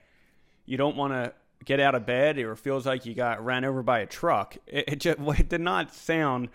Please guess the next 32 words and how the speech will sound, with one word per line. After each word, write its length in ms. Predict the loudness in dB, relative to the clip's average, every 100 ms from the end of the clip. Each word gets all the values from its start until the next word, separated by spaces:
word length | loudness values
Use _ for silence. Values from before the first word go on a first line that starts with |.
| -16 _ _ -20 _ _
what 320 | -2 0 0
you 100 | -2
wanted 320 | 0 0 0
to 100 | -4
hear 320 | -2 0 0
fr-, 180 | -4 -6
from 300 | -6 -6 -6
your 120 | -6
starting 360 | -4 -2 0 -2
pitcher, 380 | -6 -6 -6 -6
especially 540 | -6 -2 -2 -2 -6
a 20 |
young 480 | -6 -4 -4 -6 -10 _ _
starting 320 | -4 -2 0
pitcher 280 | -2 -2 0
like 160 | -2 0
Zach 240 | 0 2
Eflin, 280 | 0 0 -2
who 140 | -2
had 140 | -2 0
such 240 | 0 0
a 160 | -4 -6 _ _ _ _
great 240 | 0 0
start 260 | 2 2 2
to 60 |
the 100 | -2
season 340 | -4 -4 -2 -4
but 100 | -6
seems 300 | -4 -2 -4
to 80 | -10
be 120 | -8
fading. 440 | -2 -2 -2 -8